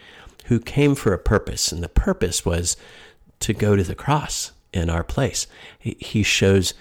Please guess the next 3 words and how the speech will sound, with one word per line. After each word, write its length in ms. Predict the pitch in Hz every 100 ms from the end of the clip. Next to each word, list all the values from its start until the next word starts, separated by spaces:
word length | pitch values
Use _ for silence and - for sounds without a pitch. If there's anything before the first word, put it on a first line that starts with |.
| - _ _ - - _
abject 840 | 117 139 175 131 - 98 95 - -
humility. 1040 | _ - 101 92 95 104 135 98 - - - _ _ _ _ _ _ - _ _ -
He 300 | - - 117